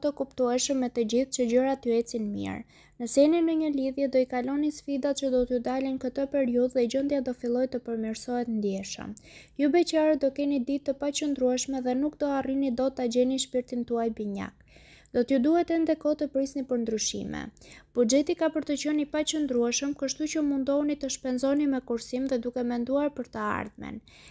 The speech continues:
Gjendja shëndetësore do lër shpesh për të dëshiruar. Mos e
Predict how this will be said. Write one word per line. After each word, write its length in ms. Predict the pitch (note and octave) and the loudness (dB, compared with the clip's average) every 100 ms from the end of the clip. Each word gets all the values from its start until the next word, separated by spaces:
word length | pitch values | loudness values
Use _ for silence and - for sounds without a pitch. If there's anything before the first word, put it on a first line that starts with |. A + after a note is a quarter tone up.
| - | -6
Gjendja 380 | G#3+ C4+ D#4 E4+ | 4 4 6 0
shëndetësore 640 | - D#4 D4 - C4+ C#4 B3+ | 0 0 0 -2 -2 0 0
do 80 | B3 B3 | 0 2
lër 180 | C4 C4 | 0 -2
shpesh 260 | - D4+ - | -4 -6 -4
për 100 | C4+ B3+ | -6 -4
të 80 | G#3+ | -4
dëshiruar. 720 | A3 - A3 G#3 G3 G3 - - - - - | -4 -2 -2 -2 -2 -2 -6 -10 -20 -20 -6
Mos 160 | B3+ | -2
e 80 | C4 | 0